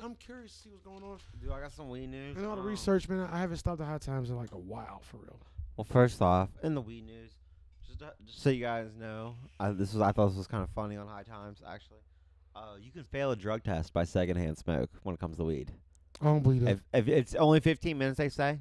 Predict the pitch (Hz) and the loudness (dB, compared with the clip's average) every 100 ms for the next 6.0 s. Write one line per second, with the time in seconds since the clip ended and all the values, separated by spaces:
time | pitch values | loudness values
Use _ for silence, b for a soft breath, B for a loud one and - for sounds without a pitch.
0 | - 123 120 117 123 - - - 123 156 | -6 -8 -4 0 0 -2 -6 -2 0 0
1 | 151 117 95 110 120 117 117 - 107 113 | 0 -2 -6 -6 -6 -2 -4 -2 0 0
2 | 113 123 139 120 107 - 190 220 156 95 | 2 4 4 2 -8 0 0 2 0 0
3 | 98 92 - - _ _ _ _ _ - | -2 -4 -6 -16 _ _ _ _ _ -4
4 | 123 127 107 98 - _ _ 147 156 147 | 2 4 2 0 -4 _ _ 4 6 6
5 | 135 - 170 165 160 156 160 160 156 | 4 2 2 4 2 2 2 2 0